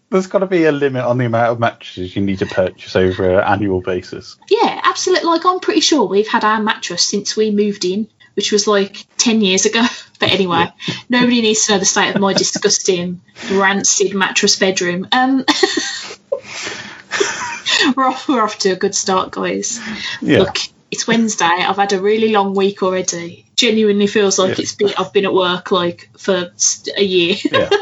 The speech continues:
Speaker 2: <laughs> So, let, let
Speaker 1: Mm-hmm.
Speaker 2: me be the kind and gracious host and kick it over to you, Ryan. What would you like to talk about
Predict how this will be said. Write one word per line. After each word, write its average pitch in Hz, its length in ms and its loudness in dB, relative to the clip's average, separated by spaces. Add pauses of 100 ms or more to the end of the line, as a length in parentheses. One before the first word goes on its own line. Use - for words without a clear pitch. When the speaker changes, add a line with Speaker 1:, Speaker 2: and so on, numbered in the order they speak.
(500)
Speaker 2:
<laughs> 269 260 2 (320)
So, 180 460 0 (260)
let, 269 180 0
let - 180 2
Speaker 1:
Mm-hmm. - 40 -2
Speaker 2:
me 349 320 2
be 294 160 2
the 269 80 -2
kind 294 400 0
and 302 120 0
gracious 269 380 0
host - 380 -2
and 202 100 -2
kick - 220 0
it - 80 -2
over 233 180 0
to 226 180 0
you, 220 220 4
Ryan. 180 240 0
What 262 120 2
would 277 160 0
you 180 140 2
like 190 200 4
to - 100 0
talk 175 300 0
about 185 280 0